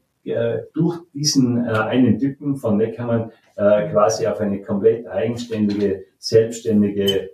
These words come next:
äh, Verkaufsschiene gekommen. Und das hat Gott sei Dank funktioniert. Einige Jahre später, fünfundneunzig war das dann, äh, war es dann so, dass eigentlich, äh, die,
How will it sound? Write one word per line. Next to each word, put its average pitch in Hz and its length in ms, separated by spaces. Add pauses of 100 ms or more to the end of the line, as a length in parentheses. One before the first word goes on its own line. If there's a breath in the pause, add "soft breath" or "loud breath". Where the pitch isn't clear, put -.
(140)
äh, 98 180
Verkaufsschiene 92 760
gekommen. 107 540 (240 loud breath)
Und 98 180
das 95 180
hat 92 180
Gott 107 200
sei 101 100
Dank 90 220
funktioniert. 98 640 (400)
Einige 139 380
Jahre 110 240
später, 147 640
fünfundneunzig 127 960
war 117 180
das 123 180
dann, 127 340 (500 loud breath)
äh, - 40
war 104 800
es - 140
dann 110 240
so, 113 320
dass - 460
eigentlich, 113 640
äh, 104 320
die, 98 340